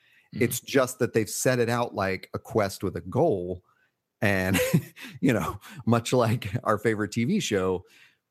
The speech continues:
Speaker 2: you know, it's like you get near the end of that goal and you're like, "Okay, let's just wrap this up." You know, we don't need to keep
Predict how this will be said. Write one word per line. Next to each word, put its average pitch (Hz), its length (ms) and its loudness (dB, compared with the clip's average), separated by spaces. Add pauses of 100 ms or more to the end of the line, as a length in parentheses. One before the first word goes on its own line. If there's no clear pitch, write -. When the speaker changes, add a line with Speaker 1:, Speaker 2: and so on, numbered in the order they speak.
Speaker 2:
you 123 120 4
know, 98 180 4
it's 95 160 -2
like 101 220 2
you 113 100 0
get 120 220 0
near 117 160 2
the 107 140 2
end 104 120 0
of 101 60 2
that 95 140 0
goal 156 180 2
and 104 80 0
you're 98 100 2
like, 98 160 -2
"Okay, 139 200 0
let's 101 200 0
just 117 140 -6
wrap 123 220 0
this 110 180 -2
up." 143 220 -2
You 95 60 0
know, 98 100 0
we 107 100 2
don't 110 160 -2
need 117 160 0
to 107 60 -2
keep 107 360 -2